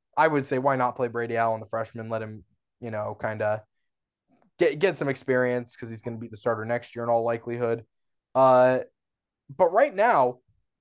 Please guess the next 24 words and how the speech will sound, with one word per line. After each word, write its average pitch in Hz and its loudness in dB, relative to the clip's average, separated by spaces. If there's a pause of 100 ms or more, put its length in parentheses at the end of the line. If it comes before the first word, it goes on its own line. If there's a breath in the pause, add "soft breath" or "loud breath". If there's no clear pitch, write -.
Purdue 240 -2
looks 214 -2
like 175 0 (200)
they 160 -2
could 143 -8
be 135 -4
just 117 -14
completely 120 -6
crushed 117 -4
in 120 -14
this 113 -12
game. 113 -8
L 175 6
S 170 -2
U 151 -6
is 143 -8
gonna 127 -6
have 117 0
most 117 -6
of - -14
their 117 -8
guys 113 0
out 113 -2
there. 110 -4